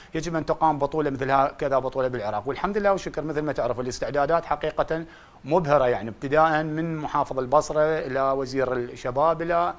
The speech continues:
الكابتن عدنان درجال، يعني جهود مضاعفة ومشكورة. نتمنى أنه البطولة تكون على مستوى عالي من الجانب التنظيمي، لأن مثل ما نعرف ممكن الجانب الفني ممكن يكون أقل، لكن احنا أهم شيء يخصنا بالنسبة لل-، للوضع العراقي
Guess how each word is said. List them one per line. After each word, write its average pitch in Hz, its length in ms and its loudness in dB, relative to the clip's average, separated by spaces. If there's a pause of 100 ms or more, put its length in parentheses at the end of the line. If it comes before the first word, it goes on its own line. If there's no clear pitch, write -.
(360)
الكابتن 151 460 2
عدنان 139 280 -2
درجال، 160 520 2
يعني 135 260 -4
جهود 160 500 -2
مضاعفة 151 580 4
ومشكورة. 135 540 0
نتمنى 170 480 -2
أنه 180 200 0
البطولة 175 380 0
تكون 175 260 -2
على 151 180 0
مستوى 160 340 4
عالي 165 320 2 (320)
من 139 100 -4
الجانب 151 340 0
التنظيمي، 165 600 -2
لأن 147 320 -4
مثل 156 160 -8
ما 143 100 -4
نعرف 120 280 -8
ممكن 165 280 -6
الجانب 151 340 -2
الفني 151 440 -6 (320)
ممكن 190 320 -4
يكون 170 360 -4 (440)
أقل، 165 360 6 (200)
لكن 147 300 2
احنا 160 340 0
أهم 175 80 0
شيء 165 400 -4
يخصنا 147 560 2
بالنسبة 147 360 -2
لل-، 127 480 -6
للوضع 156 340 6
العراقي 180 520 8